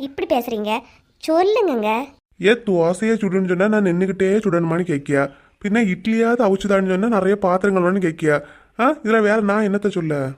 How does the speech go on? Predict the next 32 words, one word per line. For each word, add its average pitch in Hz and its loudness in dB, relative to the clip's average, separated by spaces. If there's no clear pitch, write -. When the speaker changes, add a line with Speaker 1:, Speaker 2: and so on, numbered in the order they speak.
Speaker 1:
அதான் 320 0
கேக்குறேன் 370 0
இல்லையா? 392 -2
உங்களுக்கு 247 -2
என்ன 370 2
வேணுமோ 285 2
சொல்லுங்க, 269 0
நான் 339 2
செஞ்சு 240 -2
தரேன். 202 -2
Speaker 2:
ஏய் 160 2
அம்மா, 170 0
உன்கிட்ட 147 0
இப்ப 151 0
என்ன 156 2
இருக்கு? 160 -2
ஒண்ணும் 165 2
சொல்லி 147 -2
புரிய 160 0
வைக்க 147 -2
முடியல. 135 -2
நீ 165 0
போ, 170 2
எனக்கு 143 0
ஒண்ணுமே 170 2
வேண்டாம். 131 0
Speaker 1:
ஏங்க 415 2
இப்படி 320 -4
சொல்றீங்க? 269 -2
பொண்டாட்டி 311 -2
பாசமா 285 -2
வந்து 311 -2